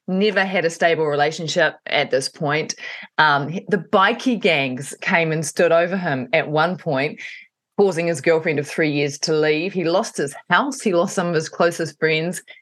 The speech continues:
And then he spent two years in a deep shame spiral of drinking,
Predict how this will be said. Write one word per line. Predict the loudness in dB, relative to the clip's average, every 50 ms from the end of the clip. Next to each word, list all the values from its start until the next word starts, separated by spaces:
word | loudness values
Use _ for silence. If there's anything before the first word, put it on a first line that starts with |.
| _ _ _ -2
And | 0 2 2
then | 2 2
he | 2 0 0
spent | 0 0 -2 -2 -2 -4
two | -4 -2 0 0
years | 0 0 0 0 0 0 -2 -2
in | -2
a | -2 -2 -4 -6 -6
deep | -2 0 0 0 -2 -4 -8 -12 -8
shame | -6 -4 -2 2 2 2 2 2 2 0 0 0 -2
spiral | -4 -6 -2 0 0 2 2 2 2 0 0 0 -2
of | -4 -6 -4
drinking, | -2 0 0 0 0 -2 -2 -2 -2 -2 -4 -6 -8 -8